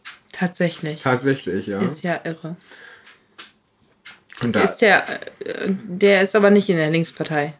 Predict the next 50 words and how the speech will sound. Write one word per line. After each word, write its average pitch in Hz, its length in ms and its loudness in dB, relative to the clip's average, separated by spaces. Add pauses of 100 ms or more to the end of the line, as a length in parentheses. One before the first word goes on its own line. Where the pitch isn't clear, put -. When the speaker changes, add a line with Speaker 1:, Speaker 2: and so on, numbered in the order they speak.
(500)
Speaker 2:
Nein, 147 460 6
aber 143 160 8
ich 147 100 10
hab 165 80 6
den, 143 160 8 (220)
das, - 260 2
den 139 180 8
Frame 147 320 6
schön 143 260 8
gesetzt. 131 360 4
Ich 113 80 0
wollte, 123 240 6
dass 113 140 0
du 117 80 2
diese 110 120 2
Frage 110 240 -2
stellst. 135 220 0
Nein, 156 180 6
der 123 100 4
ist 120 60 -2
nicht 139 140 0
in 170 60 0
der 151 100 4
Linkspartei. 165 560 -2
Speaker 1:
Ja. 185 100 -6
Speaker 2:
Also 110 180 0
glaube 117 360 6
ich. 180 140 0 (420)
Ich - 80 -8
weiß 131 180 6
ehrlich 143 200 4
gesagt 127 200 2
gar 143 160 4
nichts 160 160 0
über 127 100 2
seine 120 180 2
politische 135 600 -2 (280)
Ausrichtung. 151 800 2 (400)
Ich 120 180 -2
weiß 131 320 4
nur, 156 360 6
dass 143 340 0 (100)
er 143 520 2 (540)
anscheinend 135 560 4
in 147 60 4
der 139 100 4
falschen 143 340 2
Dekade 165 380 0
geboren 87 440 -2
ist. - 300 -16